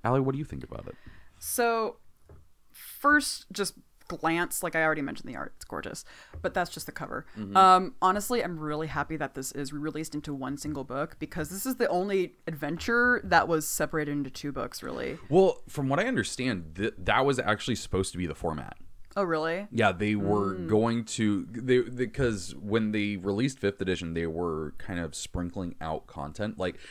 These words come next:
Speaker 1: they released the starter kit by itself,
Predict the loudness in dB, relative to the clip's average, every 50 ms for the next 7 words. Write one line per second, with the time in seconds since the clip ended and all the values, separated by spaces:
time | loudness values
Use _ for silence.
0 | -18 -4 0 2 2 4 4 2 2 2 0 0 -2 -6 -10 -12 -12 -8 -6 -6
1 | -4 -2 0 0 0 0 -2 -4 -6 -6 -10 -10 -10 -12 -16 -20 -20 _ _ _
2 | _ _ _ 0 2 2 2 2 0 -4 -2 2 4 4 4 4 2 -4 -18 -20
3 | -20